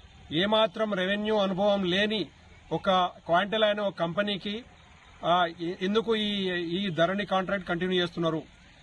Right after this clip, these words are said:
ఐఎల్ అండ్ ఎఫ్ఎస్ అనే కంపెనీకి రెండు వేల పద్దెనిమిదిలో ఎప్పుడైతే ఈ కాంట్రాక్ట్ ఇచ్చిండ్రో,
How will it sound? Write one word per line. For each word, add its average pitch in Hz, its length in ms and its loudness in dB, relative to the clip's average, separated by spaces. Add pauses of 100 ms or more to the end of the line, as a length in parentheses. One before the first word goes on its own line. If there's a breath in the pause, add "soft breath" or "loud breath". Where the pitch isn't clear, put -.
(160)
ఐఎల్ 220 460 2
అండ్ 180 160 -2
ఎఫ్ఎస్ 190 260 -2
అనే 202 160 0
కంపెనీకి 190 480 -2
రెండు 180 280 -2
వేల 202 160 4
పద్దెనిమిదిలో 190 640 -2
ఎప్పుడైతే 185 460 -2
ఈ 185 80 0
కాంట్రాక్ట్ 170 460 0
ఇచ్చిండ్రో, 180 420 -2